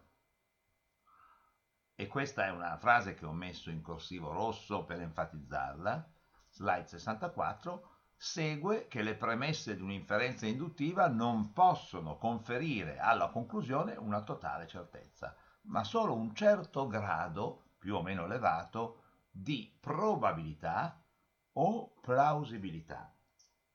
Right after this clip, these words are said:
Mm. Due termini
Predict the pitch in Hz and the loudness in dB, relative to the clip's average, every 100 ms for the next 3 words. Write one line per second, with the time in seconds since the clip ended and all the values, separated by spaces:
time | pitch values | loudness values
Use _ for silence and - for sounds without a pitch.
0 | _ _ _ - 202 170 - - _ _ | _ _ _ -10 -4 -2 -4 -10 _ _
1 | _ _ _ _ _ - 151 160 113 123 | _ _ _ _ _ -2 0 4 4 4
2 | 104 85 - | 2 -2 -8